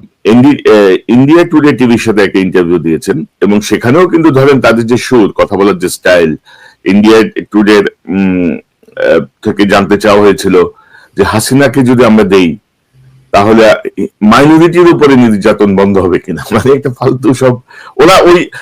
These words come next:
দেখেন হাসিনাকে নিয়ে কিন্তু খুব স্ট্রিক্ট কোনো বক্তব্য আসতেছে না, ওই মাইনরিটি ইস্যু, এই ইস্যু, ওই ইস্যু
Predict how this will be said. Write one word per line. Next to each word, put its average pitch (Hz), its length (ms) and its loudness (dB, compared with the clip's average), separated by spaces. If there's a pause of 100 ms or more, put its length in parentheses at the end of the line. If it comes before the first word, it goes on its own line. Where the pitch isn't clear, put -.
(120)
দেখেন 160 240 2
হাসিনাকে 170 580 -2
নিয়ে 196 160 4
কিন্তু 180 480 2
খুব - 520 -4
স্ট্রিক্ট - 480 -4
কোনো 185 200 0
বক্তব্য 139 440 0
আসতেছে 101 420 -2
না, 98 100 0
ওই 123 80 4
মাইনরিটি 143 680 2
ইস্যু, 135 300 0
এই 131 280 4
ইস্যু, 131 180 -2
ওই 131 220 4
ইস্যু 135 360 0